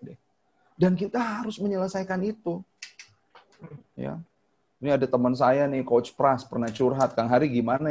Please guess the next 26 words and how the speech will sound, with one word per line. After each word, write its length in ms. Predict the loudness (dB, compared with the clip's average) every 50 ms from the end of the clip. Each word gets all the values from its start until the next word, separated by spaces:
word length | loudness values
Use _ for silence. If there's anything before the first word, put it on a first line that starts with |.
| 0
ya 80 | 0 2
caranya 400 | 4 4 6 6 4 4 4 2
nanganin 400 | 0 0 0 0 -2 -2 -2 0
orang-orang 640 | 0 2 2 2 2 2 4 4 6 6 6 4 2 0
yang 80 | 0 2
udah 160 | 4 4 4
bosan 320 | 6 6 4 4 4 2
di 80 | 0 0
training?" 560 | 2 4 4 4 4 4 2 2 2 0 0
katanya 240 | 0 0 -4 -4 -8
tuh 80 | -8 -10 -10
gitu. 160 | -10 -12 _ -20 -20 _ _ _ _ _ _ _ _ _ _ _ _ _ _ _ _
Ya. 240 | -6 -6 -6 -6 -10 _ _ _ _ _ _ _ _ _ _ _
Dulu 240 | 0 2 4 4 4
dia 400 | 6 6 6 6 4 2 0 -2 -10 _ _
adalah 320 | -8 -2 2 4 4 4
trainer 400 | 4 4 2 2 4 2 0 0
di 80 | 0 -2
sebuah 400 | -4 -4 0 2 2 2 2 0
perusahaan 560 | -4 -6 -2 0 0 0 0 0 -2 -4 -6 -8 _ _ _ _ _ _ -8
insurance. 560 | -6 -6 -2 0 0 0 0 -2 -6 -8 -10
Nggak 160 | -4 -4 -2 -2
akan 200 | -2 -2 0 0
dibilang 480 | 0 0 0 0 2 2 2 2 0 -2
ya 240 | -4 -4 -4 -4 -4
itu 160 | -4 -4 -6